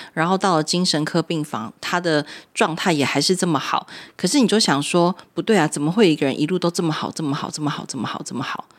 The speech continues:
可是我们其实在里面还是有看到有一个人的角色，我觉得是还蛮有趣的，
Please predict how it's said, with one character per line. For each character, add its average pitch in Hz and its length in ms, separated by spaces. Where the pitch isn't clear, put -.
可 208 100
是 277 140
我 180 120
们 170 140
其 190 160
实 - 20
在 311 120
里 175 100
面 208 160
还 170 80
是 180 100
有 190 60
看 208 180
到 196 80
有 147 140
一 156 60
个 165 80
人 151 80
的 143 100
角 - 220
色， 185 200
我 139 80
觉 147 140
得 147 60
是 165 280
还 - 180
蛮 175 240
有 185 200
趣 - 260
的， - 320